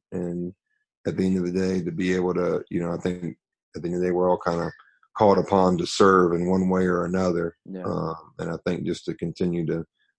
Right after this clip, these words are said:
Speaker 1: to do that. And I think a lot of us are, are very fortunate to be able to,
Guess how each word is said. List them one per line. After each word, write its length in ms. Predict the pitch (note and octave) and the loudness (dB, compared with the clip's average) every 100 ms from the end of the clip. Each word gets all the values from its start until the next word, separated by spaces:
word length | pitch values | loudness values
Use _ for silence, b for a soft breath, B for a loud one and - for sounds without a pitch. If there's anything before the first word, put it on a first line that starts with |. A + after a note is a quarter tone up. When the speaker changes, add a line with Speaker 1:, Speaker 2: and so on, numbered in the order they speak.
| - | 2
Speaker 1:
to 80 | G#2+ | 4
do 200 | A2+ A#2 | 8 8
that. 400 | A2 A#2 C#3 - | 8 8 6 4
And 260 | F#2+ F#2 | 0 2
I 120 | F#2 F#2+ | 2 2
think 200 | G#2+ F#2+ | 2 4
a 40 | |
lot 200 | F#2+ G2+ | 4 4
of 100 | G2 | 4
us 200 | G2 - | 2 0
are, 200 | F2+ - - | 0 -2 -2
are 140 | F2+ | -2
very 280 | F2 G2+ G#2 | 4 6 6
fortunate 480 | G2 G2+ A#2+ - F#2 | 6 6 4 4 -2
to 60 | E2 | 0
be 120 | F2 | 0
able 180 | F#2 F2+ | 0 0
to, 240 | F2 F#2 | 0 -2